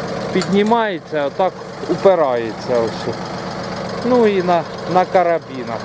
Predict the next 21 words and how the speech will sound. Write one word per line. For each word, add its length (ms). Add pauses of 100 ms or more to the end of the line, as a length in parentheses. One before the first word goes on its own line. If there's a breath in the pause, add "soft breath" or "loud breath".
ось. 1200
Не 80
знаю, 380
щас 280
попробую, 640
як 160 (500)
получиться. 720 (640)
Якщо 320
буде 300
все 240
нормально, 680
то 200 (840)
зроблю 460
ось 180
сюди, 380 (300)
ось 180
о, 100 (160)
вмісто 400
оцього, 500 (580)
якусь 400
штангу, 680